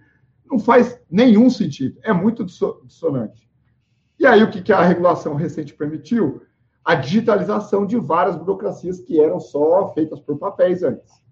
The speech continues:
Só que aí o que a maioria dos players fez? Digitalizou, foi pegar o papel, transformar no P D F e deixar pro cara tirar no, no site. E aí, qual a provocação que eu fiz pro, pro time de tecnologia?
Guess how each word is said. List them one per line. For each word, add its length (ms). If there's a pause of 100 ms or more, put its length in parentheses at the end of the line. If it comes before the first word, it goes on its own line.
(540)
Só 180
que 80
aí 80
o 60
que 80
a 40
maioria 280
dos 160
players 320
fez? 400
Digitalizou, 1120 (260)
foi 140
pegar 240
o 60
papel, 340
transformar 340
no 140
P 100
D 80
F 300
e 20
deixar 220
pro 100
cara 160
tirar 380
no, 360
no 80
site. 540 (500)
E 60
aí, 140
qual 160
a 20
provocação 480
que 80
eu 80
fiz 120
pro, 140 (320)
pro 160
time 200
de 100
tecnologia? 640